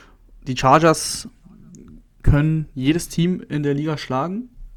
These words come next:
Ich glaub, da sind wir uns einig. Sie können aber auch gegen fast jedes Team der Liga verlieren. Weil, ähm,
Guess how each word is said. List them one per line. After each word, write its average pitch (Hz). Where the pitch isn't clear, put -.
Ich -
glaub, 123
da 127
sind 123
wir 123
uns 120
einig. 170
Sie -
können 208
aber 165
auch 147
gegen 139
fast -
jedes 135
Team 135
der 120
Liga 123
verlieren. 139
Weil, 143
ähm, 135